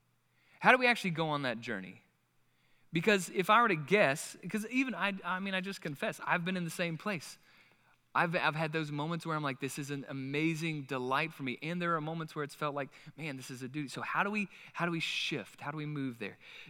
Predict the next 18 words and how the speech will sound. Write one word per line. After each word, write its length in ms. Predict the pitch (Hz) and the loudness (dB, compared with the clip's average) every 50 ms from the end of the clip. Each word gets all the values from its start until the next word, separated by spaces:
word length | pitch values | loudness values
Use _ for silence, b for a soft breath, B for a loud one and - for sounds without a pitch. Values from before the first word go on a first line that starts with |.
| B - | B 4
Go 140 | 170 180 | 6 6
ahead 180 | 208 233 247 226 | 6 6 6 4
and 100 | 208 180 | 2 0
turn 180 | - 202 196 185 | 0 0 0 0
to 60 | 175 | -2
Psalm 320 | - - 190 180 175 175 165 | -2 0 2 2 2 0 -2
twenty-three. 600 | - - 180 165 151 135 - - 160 151 143 135 | -4 -2 -2 0 -2 -2 -2 -2 0 0 2 0
I'll 80 | 131 | 0
tell 160 | - - 170 | -2 -4 -4
you 100 | 160 151 | -2 -2
a 80 | 143 135 | -2 0
little 180 | 147 156 156 147 | 0 0 0 0
bit 120 | 147 139 | -2 -2
about 260 | 131 135 131 127 - | -2 -2 -2 -4 -2
that 160 | 127 120 - | -4 -6 -4
in 60 | - 123 | -6 -10
a 40 | |
second. 380 | 113 - - 147 127 - 101 | -12 -8 -8 -8 -8 -8 -10